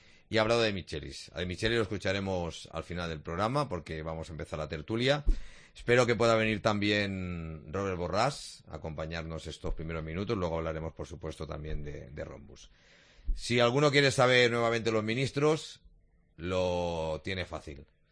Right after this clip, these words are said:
Ahora que mire el Twitter, que nosotros ya les hemos dado el nombre de, de los ministros. Siete y veinticuatro, una pausa.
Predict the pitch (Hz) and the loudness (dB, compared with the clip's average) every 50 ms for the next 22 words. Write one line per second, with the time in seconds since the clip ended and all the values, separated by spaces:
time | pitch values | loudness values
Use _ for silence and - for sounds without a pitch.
0 | _ _ _ _ 78 82 85 85 80 82 80 82 76 78 71 - - 98 87 - | _ _ _ _ -8 -6 -6 -4 -4 -6 -6 -6 -6 -8 -8 -6 -6 -6 2 4
1 | - 120 131 135 - - - _ _ _ _ _ - - 80 82 - - 76 - | 4 4 4 0 -8 -16 -20 _ _ _ _ _ -12 -10 -8 -8 -10 -10 -8 -6
2 | 101 92 85 85 80 80 - - 85 80 82 82 82 82 85 80 78 78 78 80 | -4 -2 -2 -2 -4 -4 -6 -8 -8 -8 -6 -4 -4 -4 -4 -4 -6 0 2 2
3 | 80 76 73 73 73 71 71 71 71 73 - - - _ _ - 87 80 78 76 | 2 2 -2 -6 -8 -8 -10 -12 -12 -14 -18 -20 -20 _ _ -16 -12 -10 -8 -8
4 | 73 73 73 69 67 - - - - - - - - - - - - - - - | -8 -10 -14 -16 -16 -20 -20 -16 -10 -8 -8 -8 -8 -14 -16 -18 -20 -20 -20 -20
5 | - - - _ _ - - 147 160 165 160 175 165 165 151 147 131 104 110 101 | -20 -20 -20 _ _ -8 0 2 2 4 4 4 4 4 2 2 2 2 0 0
6 | - 113 120 120 110 - - 151 156 - - 175 175 180 185 185 185 - | 0 0 0 0 2 4 4 4 4 6 6 6 6 6 6 4 0 -6